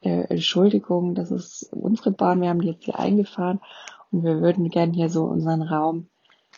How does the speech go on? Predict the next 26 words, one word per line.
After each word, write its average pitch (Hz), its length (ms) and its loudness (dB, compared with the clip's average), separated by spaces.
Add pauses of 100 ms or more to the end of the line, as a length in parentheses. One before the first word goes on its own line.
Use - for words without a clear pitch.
(340)
ist - 100 -6
ja 170 120 2
noch 165 200 2
genug 170 300 2
vorhanden, 190 800 4
könnt's 170 280 -4
ein - 80 -20
bisschen 165 280 -2
weitergehen, 180 640 -2
für - 160 -8
uns 180 320 -4
haben, 156 340 -2
ne? 156 260 -8 (760)
Für - 140 -6
mich 190 260 2
ein 170 100 0
Riesending 185 680 0
grad, 185 400 -2
einfach 170 300 -6
auch 165 160 -8
Bedürfnisse - 600 -4
zum - 200 -8
Ausdruck - 540 -6
zu 185 140 -14
bringen 165 400 -4
und 170 260 -8